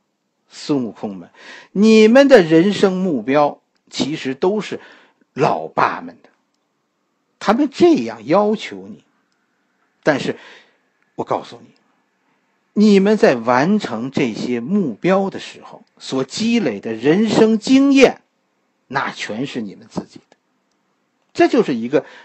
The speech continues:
六十岁的人和一个二十岁的人，他们之间的目标和经历。“悟空，天亮了，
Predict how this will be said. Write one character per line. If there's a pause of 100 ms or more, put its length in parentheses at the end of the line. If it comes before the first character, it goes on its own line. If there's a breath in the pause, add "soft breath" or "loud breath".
六
十
岁
的
人
和
一
个
二
十
岁
的
人， (300 soft breath)
他
们
之
间
的 (240 loud breath)
目
标 (240)
和 (280)
经
历。 (840 soft breath)
“悟
空， (220)
天
亮
了，